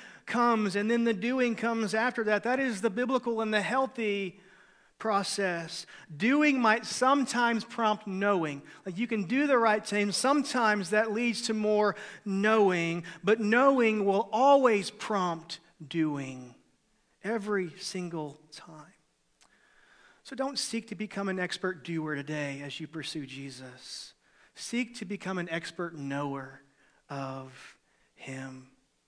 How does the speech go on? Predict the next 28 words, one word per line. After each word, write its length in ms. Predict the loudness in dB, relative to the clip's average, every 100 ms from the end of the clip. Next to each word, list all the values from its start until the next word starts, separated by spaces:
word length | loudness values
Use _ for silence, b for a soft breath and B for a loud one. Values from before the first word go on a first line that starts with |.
| _ b b b b b
J 220 | -2 0
I 140 | 0 0
Packer, 480 | 0 0 -2 -8
it's 120 | -10 -10
a 40 |
great 400 | -10 -6 -6 -4
book, 160 | -6 -4
I 80 |
recommend 560 | -4 -6 -6 -6 -6 -8
it. 80 | -12 B B B B
He 60 | -2
wrote 140 | 0
a 20 |
book 160 | 0 -2
called 220 | -2 -2
Knowing 320 | 0 0 0
God. 220 | 2 2 0
He 100 | -4
says 340 | -6 -6 -6
this, 580 | -6 -6 -8 -10 -12 -14 b b
"What 260 | -4 -4 -2
were 140 | -2
we 100 | -2
made 320 | -2 -4 -6
for? 460 | -10 -12 -12 -16 -20 _ _ _ _ _ _ -12
To 120 | -10
know 200 | -6 -6
God. 500 | -6 -10 -10 -16